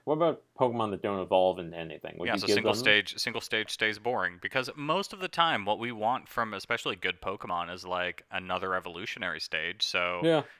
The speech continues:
Speaker 2: yeah, if a Pokemon's already interesting enough to have a w-, first stage, like, and you wanna make it more interesting, create an evolution for it, make it a dual type. I mean, most Pokemon evolve.
Speaker 1: Yeah. Well, I
Speaker 2: The
Speaker 1: mean, you get
Speaker 2: vast
Speaker 1: someone like
Speaker 2: majority.
Speaker 1: Heracross, who is a very good boy.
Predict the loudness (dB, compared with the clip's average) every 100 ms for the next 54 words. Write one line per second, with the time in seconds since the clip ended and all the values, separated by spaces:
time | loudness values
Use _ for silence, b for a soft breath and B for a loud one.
0 | -2 -2 0 -2 0 0 2 0 0 -4
1 | -4 -4 -2 -2 -4 0 0 0 -6 -10
2 | -6 -4 -2 -2 -2 -4 -2 -2 -2 -6
3 | -6 -6 -4 -2 -2 -4 -6 -8 -4 -6
4 | -6 -6 -2 -4 -6 B B B B _
5 | _ _ _ 2 4 4 2 -2 -4 -4
6 | -2 0 0 0 -2 -2 -6 -6 -6 -4
7 | -4 -4 -6 -8 -8 -4 -2 -2 -2 -2
8 | -2 0 -4 -4 -2 0 -2 -8 -16 -20
9 | _ _ _ _ _ _ 2 2 0 _
10 | 0 2 2 4 6 6 4 2 6 8
11 | 8 8 4 4 2 0 2 0 2 4
12 | 4 2 0 2 0 0